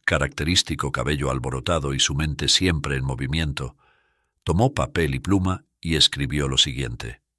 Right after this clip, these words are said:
"Una vida tranquila y modesta trae más felicidad que la búsqueda del éxito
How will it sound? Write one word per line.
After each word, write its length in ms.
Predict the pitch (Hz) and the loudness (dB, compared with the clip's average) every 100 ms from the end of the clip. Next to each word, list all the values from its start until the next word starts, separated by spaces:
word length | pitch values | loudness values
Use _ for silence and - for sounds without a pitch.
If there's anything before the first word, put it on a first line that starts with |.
| _ _ _ _ _ _ _ _ _ - | _ _ _ _ _ _ _ _ _ 2
"Una 220 | 117 104 | 4 4
vida 280 | 85 82 80 | 2 2 0
tranquila 480 | 80 73 - 92 73 | 0 -2 0 0 2
y 80 | |
modesta 560 | 65 67 92 - 82 82 _ _ _ _ | 0 0 0 0 -2 -6 _ _ _ _
trae 320 | - 98 90 | 0 2 4
más 240 | 82 98 - | 4 2 2
felicidad 760 | 87 78 - 71 69 65 - _ _ | 0 -2 -2 -2 -2 -4 -8 _ _
que 120 | - 65 | -6 -4
la 80 | |
búsqueda 520 | 62 92 - 85 69 64 | -2 0 0 -2 -2 -2
del 160 | 62 | 0
éxito 540 | 95 - - - 76 | 2 2 2 -2 -10